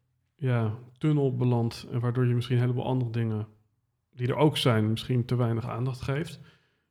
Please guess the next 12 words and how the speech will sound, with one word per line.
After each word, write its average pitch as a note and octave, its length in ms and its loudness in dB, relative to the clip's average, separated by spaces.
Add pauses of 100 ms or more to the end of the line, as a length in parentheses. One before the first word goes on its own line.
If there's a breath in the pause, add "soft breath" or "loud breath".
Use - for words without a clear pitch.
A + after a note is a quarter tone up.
Maar A#2+ 180 2
als A#2 120 0
je C#3 60 -6
bijvoorbeeld, B2 580 -2 (120)
ja, C3 180 -4
in C3+ 220 -2
extreme B2+ 800 0
stress C3 520 -4
van B2 220 -2
een B2 120 2
enorme B2+ 440 4
koersval, C#3 760 2